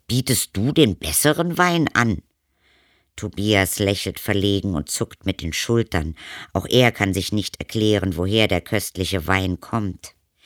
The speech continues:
Die Freunde von Jesus beobachten alles genau. Sie wissen sofort, dass Jesus ein besonderes Zeichen gesetzt hat.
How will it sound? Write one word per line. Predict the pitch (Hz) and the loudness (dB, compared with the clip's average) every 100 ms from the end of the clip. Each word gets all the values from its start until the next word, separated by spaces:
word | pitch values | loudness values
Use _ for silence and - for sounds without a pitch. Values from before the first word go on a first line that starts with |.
| - - - - - | -20 -20 -20 -18 -10
Die | |
Freunde | - 120 151 160 | -2 4 4 4
von | 156 151 | 2 0
Jesus | 135 143 139 120 120 - | 4 6 6 4 -2 -4
beobachten | - 107 - 127 107 - - - - - 64 | -4 -2 2 2 0 -2 -8 -10 -10 -12 -4
alles | - 127 104 76 - - | 0 2 2 -2 -8 -6
genau. | 107 117 120 98 - - _ - | -2 2 2 0 -2 -14 _ -12
Sie | - 143 131 | -2 0 2
wissen | 131 113 | 0 0
sofort, | 104 85 - 131 - - - - - - | -2 -2 2 2 0 -6 -18 -18 -18 -10
dass | - 95 - | -6 -4 0
Jesus | 135 151 127 117 113 - | 4 4 4 0 -2 0
ein | 113 110 | 0 2
besonderes | 107 95 123 123 117 110 107 - | 2 2 4 4 2 2 -2 -2
Zeichen | 139 139 127 117 101 | 0 0 0 -2 -2
gesetzt | 98 92 87 - - | -2 -4 -4 -8 -8
hat. | 95 - - | -8 -10 -20